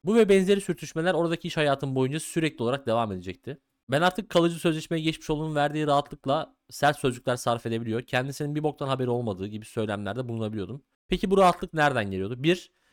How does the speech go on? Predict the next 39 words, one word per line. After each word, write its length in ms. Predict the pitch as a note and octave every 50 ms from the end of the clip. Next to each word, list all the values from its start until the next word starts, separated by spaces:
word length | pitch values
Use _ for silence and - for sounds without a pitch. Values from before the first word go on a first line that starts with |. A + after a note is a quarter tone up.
| _ -
hayvan 380 | C#3 D3 E3 F3+ G#3 A3+ G#3
gibi 200 | F#3 E3+ E3+ E3
çalışan 460 | - - C#3+ C#3 C3+ - C3 C3+ D#3
yani, 400 | D3 A#2+ A2+ A#2 B2 B2 G2+ - - _ _ _ -
e, 220 | - G#2+ G#2 G#2 G#2 - - - - _ _
te-, 180 | - C3+ C3
kanının 360 | C3+ - C#3 C#3 D3+ D#3+ E3
son 260 | D#3+ - - E3 D#3+ D#3
damlasına 420 | C#3 C#3+ C#3 C3+ - D3 C3+ C3+
kadar 300 | - C3 B2+ C3 C3+ - - _ _ _ -
gereksiz 400 | A#2+ B2+ D#3+ C3+ - D#3+ D3+ C#3
bir 80 | C#3+
efor 240 | G#2+ A#2 - C#3+ C#3+
sarf 260 | - - A#2+ G#2+ G2+
eden 220 | A2 A2 C3 C#3 C3+
ve 40 | B2+
analitik 440 | G#2 B2+ B2+ C3+ C#3 - D#3 -
düşünce 300 | - C3 - C3+ C3 C3
yeteneği 320 | C3 C3 C3+ C3+ C3 C3+ C3
olan 280 | B2 A#2+ C3 C#3 C#3 B2+ - _
tek 200 | - C3+ C3+ -
kişi 200 | - - C3+ A#2+
bendim 360 | A#2 A#2 A2+ G#2+ F#2+ G2 - -
açıkçası. 560 | - - - - - - - - A#2+ C3+ - _ _ _ _ _ _ _ _ _
Bütün 220 | C3+ C3 F#3 F3 D#3
problemleri 600 | - D#3+ C#3 C3+ C3 B2 B2+ B2+ B2+ B2+ C3 - -
ben 160 | B2 C3 C#3+
çözüyordum, 540 | - D3 C#3 C3+ C#3+ C3+ C#3+ D3 C#3+ C3+ - _ _
her 200 | A2+ B2 C3 C#3
şeyi 280 | C3 - B2+ A#2+ B2
ben 220 | A#2+ A#2 A#2+ A#2+ G#2
hallediyordum. 640 | F#2+ - G#2+ G#2 G2 F#2 F#2 G2 F#2+ A2 C3+ D3+ - _ _ _ _ _ _
Hani 200 | G2+ G2+ A2 B2
bu 40 |
konuda 400 | - - A2+ G#2+ G#2+ C3 C3 -
açıkçası 680 | - - - - - - G2 - - C#3 C#3+ B2+ - _ _ _ _ _ _ _ _ _ _
alçak 340 | - A#2+ B2+ - C3 A#2+ -
gönüllü 240 | - G2 G2 A2+ B2+
olamayacağım 440 | B2+ A#2 G#2+ G2+ F#2+ G2 A#2+ E3